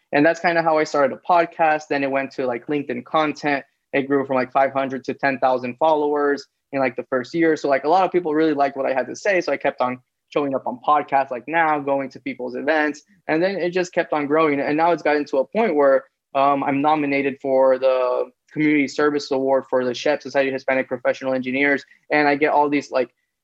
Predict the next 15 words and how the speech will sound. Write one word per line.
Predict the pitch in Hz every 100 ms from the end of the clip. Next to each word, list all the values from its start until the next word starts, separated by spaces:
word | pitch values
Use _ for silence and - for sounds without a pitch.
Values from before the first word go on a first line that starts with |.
| _
op-, | 156 156 - -
awesome | 151 151 147
opportunities, | 135 139 147 139 127
both | 143 135 -
at | 143 147
work | 147 135 -
and | 143 139
in | 131
the |
community | 131 131 131 127
because | 123 127 131
of | 131
all | 131 135
this, | 131 127 123 131
um, | 123 120